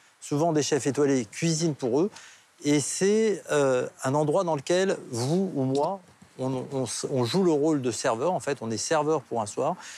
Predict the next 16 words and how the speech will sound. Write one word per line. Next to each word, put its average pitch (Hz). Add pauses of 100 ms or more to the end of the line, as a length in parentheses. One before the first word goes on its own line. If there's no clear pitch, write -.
(260)
et 156
on 185
va 170
servir, 143 (420)
euh, 123
des 127
sans-abri, 143 (120)
euh, 123
des 131
gens 165
qui 147
sont, 143
euh, 117
fragilisés, 139
des, 135
euh, 127